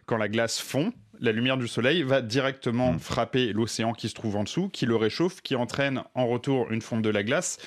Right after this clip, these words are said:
Speaker 1: et le système s'entraîne comme ça.
Speaker 2: Donc c'est un
Speaker 1: Euh,
Speaker 2: cercle
Speaker 1: c'est
Speaker 2: vicieux.
Speaker 1: un cercle vicieux.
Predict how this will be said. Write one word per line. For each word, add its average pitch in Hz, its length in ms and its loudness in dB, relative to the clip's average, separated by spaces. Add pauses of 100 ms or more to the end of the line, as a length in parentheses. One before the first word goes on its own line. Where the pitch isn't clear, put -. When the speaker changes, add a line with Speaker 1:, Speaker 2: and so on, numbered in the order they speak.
(220)
Speaker 1:
et 123 80 2
le 117 80 0
système 151 400 0
s'entraîne 131 400 -2
comme 95 160 -2
ça. 87 260 -4
Speaker 2:
Donc 92 140 -2
c'est - 180 0
un 101 60 2
Speaker 1:
Euh, - 20 2
Speaker 2:
cercle 113 320 -2
Speaker 1:
c'est 78 60 -2
Speaker 2:
vicieux. 131 280 2
Speaker 1:
un 196 100 4
cercle 139 320 0
vicieux. 113 320 -2